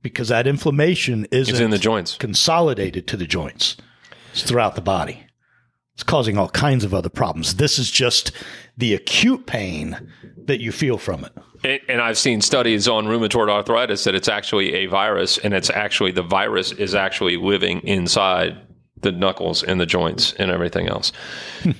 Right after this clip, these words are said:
Speaker 2: So chronic inflammation is, is what's going on
Speaker 1: Yeah.
Speaker 2: there.
Speaker 1: Well, you know, I take turmeric, started recently
Speaker 2: Yeah.
Speaker 1: on, on the heels of us doing the vitamin thing.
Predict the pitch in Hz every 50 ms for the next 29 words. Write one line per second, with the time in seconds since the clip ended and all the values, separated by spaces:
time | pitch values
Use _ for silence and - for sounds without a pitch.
0 | - _ _ _ _ _ _ _ - - - 107 98 92 87 90 87 87 - -
1 | - _ - - - 139 117 110 104 98 87 90 - - - - - _ _ _
2 | - - 104 98 - - 104 95 90 87 87 87 - - 85 71 - - - _
3 | _ _ _ _ _ _ _ - - 95 92 85 82 - - - _ _ _ _
4 | _ - _ _ - 101 95 - 104 92 - - - 90 85 90 90 90 127 131
5 | 104 95 - _ _ - _ _ - - 214 254 180 180 208 214 190 185 165 170
6 | 196 - - 233 220 180 - - - 220 233 214 180 175 170 - - - - -
7 | 180 175 190 214 214 202 220 247 233 - 185 151 170 190 185 - - - 107 95
8 | 165 180 180 160 170 175 170 - 180 185 190 190 175 185 175 185 185 180 - 156
9 | 175 185 190 180 175 160 180 190 185 165 156 151 131 - 156 147 151 143